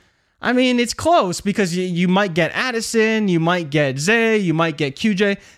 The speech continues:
Very slim chance maybe you get J S N, and I might want J S N over Pittman. But, I mean, I'm not taking those guys over Stefon Diggs.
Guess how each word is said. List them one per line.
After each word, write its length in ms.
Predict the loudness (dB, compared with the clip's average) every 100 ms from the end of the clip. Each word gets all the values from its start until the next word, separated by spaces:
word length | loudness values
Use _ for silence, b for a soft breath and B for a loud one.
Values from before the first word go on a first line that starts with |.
| B
Very 600 | -6 0 0 0 0 -2
slim 400 | -2 -2 0 0
chance 640 | 0 -2 0 -2 -4 -4
maybe 280 | -2 0 0
you 100 | 0
get 220 | -2 -2
J 160 | -2 -2
S 180 | 0 0
N, 160 | 0
and 140 | 0 -2
I 120 | -2
might 340 | 0 0 0
want 280 | 0 0 0
J 180 | 0 0
S 140 | 0
N 120 | 0 0
over 200 | 0 0
Pittman. 400 | -2 -2 -2 -4 b b b 0
But, 200 | 0 2
I 80 |
mean, 160 | 0 0
I'm 100 | 2
not 200 | 0 0
taking 280 | -2 -2 0
those 160 | 0 0
guys 280 | -2 -2 0
over 320 | 0 0 -2
Stefon 500 | -2 -2 0 0 0
Diggs. 440 | 2 2 0 -4